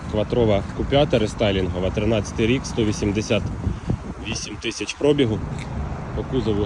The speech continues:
гарненька, рівненька. Вже на гарній фарі. З цього боку так само без зауважень по кузову.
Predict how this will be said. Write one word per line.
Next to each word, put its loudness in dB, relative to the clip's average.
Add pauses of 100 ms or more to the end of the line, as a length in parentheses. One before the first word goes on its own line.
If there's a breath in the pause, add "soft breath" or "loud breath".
гарненька, 2
рівненька. 2 (1160)
Вже -2
на 0
гарній 2
фарі. 6 (1800)
З -6
цього 0
боку 0
так -4
само 2
без 2 (640)
зауважень 2
по 0
кузову. 4